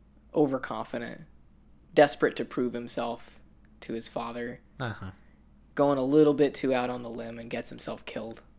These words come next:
Speaker 2: Yeah.
Speaker 1: Yeah. That's exactly what that is. I'm sure that's a common, like, story device.
Speaker 2: Yeah.
Speaker 1: The overconfident son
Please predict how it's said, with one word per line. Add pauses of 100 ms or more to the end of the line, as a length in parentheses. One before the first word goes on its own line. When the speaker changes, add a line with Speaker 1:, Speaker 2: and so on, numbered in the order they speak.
(100)
Speaker 2:
Yeah. (280)
Speaker 1:
Yeah. (340)
That's
exactly
what
that (100)
is. (200)
I'm
sure
that's
a
common,
like,
story
device. (180)
Speaker 2:
Yeah.
Speaker 1:
The
overconfident (280)
son